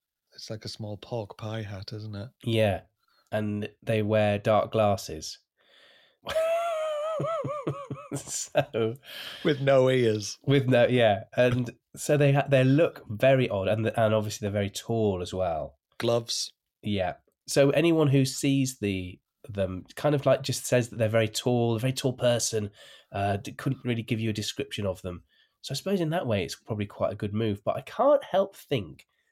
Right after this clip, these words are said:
Speaker 2: that there must be a better way to bump off your competitors.
Speaker 1: Oh, there's so many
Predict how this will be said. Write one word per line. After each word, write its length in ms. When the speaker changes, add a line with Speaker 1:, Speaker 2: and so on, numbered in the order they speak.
Speaker 2:
that 80
there 100
must 320
be 100
a 60
better 440
way 360
to 100
bump 340
off 200
your 380
competitors. 760
Speaker 1:
Oh, 360
there's 180
so 400
many 300